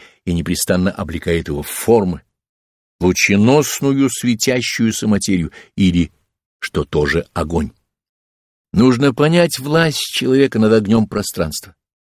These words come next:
силу, творящую форм, созданных им человеком, лёгкость и доступность самого процесса и неотвратимость следствий.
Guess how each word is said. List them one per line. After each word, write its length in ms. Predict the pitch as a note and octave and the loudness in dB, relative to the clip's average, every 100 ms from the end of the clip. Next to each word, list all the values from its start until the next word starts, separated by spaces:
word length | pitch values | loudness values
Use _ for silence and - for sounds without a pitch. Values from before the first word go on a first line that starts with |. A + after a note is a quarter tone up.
| _ _ - | _ _ -12
силу, 640 | - - - E3 D#3+ D3+ C#3+ | -4 -2 0 2 2 2 2
творящую 720 | C3 C#3 C#3+ C#3 - C3+ C3 | 4 4 4 0 -6 -6 -4
форм, 400 | A#2 - B2+ A#2 - - | -4 2 2 2 -4 -16
созданных 640 | - - A#2 F#2 A2 G#2+ - - | -4 2 4 4 2 2 -2 -2
им 200 | F#2+ F#2 | -2 -2
человеком, 720 | - - F#2 F2+ F#2 - D2+ - _ - | -4 0 2 4 2 -2 -14 -18 _ -6
лёгкость 560 | F#2 A2+ G#2+ - - | 2 2 2 -4 -12
и 20 | |
доступность 720 | E2+ E2+ - G2+ E2+ G2 F#2+ | -8 -8 -4 -2 0 0 -2
самого 240 | - F2+ F#2 | -2 0 0
процесса 640 | F2+ F2+ - B2+ - - - _ - | -2 -4 0 -2 -2 -8 -16 _ -6
и 80 | |
неотвратимость 680 | F2+ E2+ - E2 - F2+ F2+ | -2 -2 -4 -8 -4 -2 -2
следствий. 500 | - F#2 A2+ - - | -4 -4 -4 -8 -14